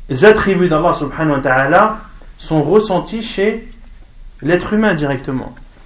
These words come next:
Allah subhanahu wa ta'ala est appelé Ar-Rahman. De Rahman en découle Ar-Rahma, la miséricorde.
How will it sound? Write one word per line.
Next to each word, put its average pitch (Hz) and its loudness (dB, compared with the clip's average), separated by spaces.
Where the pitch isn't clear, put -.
Allah 156 6
subhanahu 156 -2
wa 156 4
ta'ala 160 6
est 156 2
appelé 151 2
Ar-Rahman. 147 0
De 135 2
Rahman 190 4
en 165 2
découle 208 -2
Ar-Rahma, 160 2
la 139 0
miséricorde. 175 2